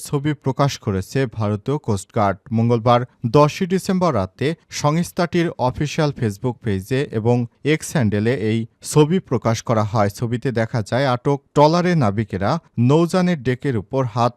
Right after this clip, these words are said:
পেছনের দিকে রেখে হাঁটু গেড়ে বসে আছেন। নাবিকদের পেছনে দাঁড়িয়ে থাকতে দেখা যায় ভারতীয় কোস্টগার্ডের সদস্যদের।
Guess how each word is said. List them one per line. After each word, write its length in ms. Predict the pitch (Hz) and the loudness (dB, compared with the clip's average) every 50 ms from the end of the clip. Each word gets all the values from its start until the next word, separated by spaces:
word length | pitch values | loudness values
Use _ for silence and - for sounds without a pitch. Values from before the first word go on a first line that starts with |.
| _ _ | _ _
পেছনের 500 | - 156 156 - - 196 185 196 196 170 147 | 2 2 2 2 2 0 2 2 0 0 -2
দিকে 220 | 156 147 - 170 | -4 -4 -2 0
রেখে 300 | 151 120 98 - - - 127 | 0 0 -2 -4 -4 -4 -4
হাঁটু 320 | 117 113 117 113 110 135 127 | -2 -2 -4 -4 -2 -4 -4
গেড়ে 260 | 101 104 104 120 135 | -2 -2 -2 -2 -2
বসে 300 | 123 117 107 - - - 110 | -2 -4 -6 -6 -6 -6 -6
আছেন। 320 | 101 98 - - 110 98 92 - _ _ - | -6 -6 -6 -6 -6 -4 -6 -8 _ _ -2
নাবিকদের 540 | 117 120 120 123 135 135 127 131 - 147 139 | 0 2 2 0 -2 -4 -4 -4 -2 -4 -2
পেছনে 420 | - - 110 107 - - 104 113 127 131 | -2 -4 -6 -6 -4 -4 -2 -2 -2 -2
দাঁড়িয়ে 340 | 117 110 104 113 123 131 | -2 -2 0 0 0 -2
থাকতে 380 | - - 127 101 - _ - 143 151 147 - _ _ 120 104 117 | -4 -4 -8 -8 -8 _ -4 -2 -2 -2 -6 _ _ -2 2 2
দেখা 280 | 139 143 135 - 117 | 2 2 2 -2 -4
যায় 220 | 92 107 123 143 143 | -2 0 0 0 0
ভারতীয় 480 | 113 127 127 127 139 131 - 147 147 151 147 - _ _ | 0 0 0 0 -2 0 0 2 2 2 0 -2 _ _
কোস্টগার্ডের 680 | - 165 175 160 - - - 190 190 185 185 190 170 - - | 2 4 4 2 0 -4 -2 -2 0 2 2 0 -2 -2 -2
সদস্যদের। 600 | 113 95 104 104 - - - 113 95 107 101 | -2 -2 -2 -4 -4 -6 -6 -4 -2 -2 -2